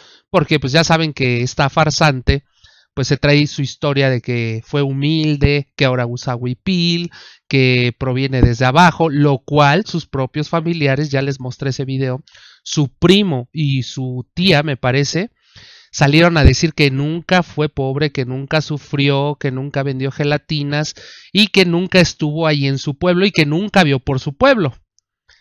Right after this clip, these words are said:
que nunca ha dado ni siquiera un solo peso para su pueblo. Así se lo dijeron sus propios familiares.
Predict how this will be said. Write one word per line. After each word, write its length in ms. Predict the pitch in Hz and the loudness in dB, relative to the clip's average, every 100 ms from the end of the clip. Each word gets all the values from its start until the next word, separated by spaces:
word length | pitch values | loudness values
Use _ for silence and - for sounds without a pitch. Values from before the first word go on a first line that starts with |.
| _ | _
que 140 | 147 147 | 0 2
nunca 320 | 170 202 202 | 0 2 6
ha 20 | |
dado 240 | 196 196 | 6 4
ni 140 | 185 143 | -2 -6
siquiera 360 | 147 160 170 | -4 -4 -2
un 80 | 170 | -4
solo 280 | - 165 147 | -6 -6 -4
peso 320 | - 147 151 | -2 -4 -4
para 220 | - 117 | -6 -8
su 140 | 113 127 | -8 -8
pueblo. 360 | - 131 131 _ | -6 -6 -6 _
Así 600 | 175 180 170 - 226 240 | 0 2 0 0 0 0
se 160 | - 208 | -2 -4
lo 120 | 165 | -2
dijeron 340 | 139 127 160 170 | -4 -2 -4 -4
sus 160 | 131 | -8
propios 380 | - 139 135 123 | -8 -10 -10 -10
familiares. 640 | 135 135 147 170 151 - | -6 -6 -4 -4 -4 -8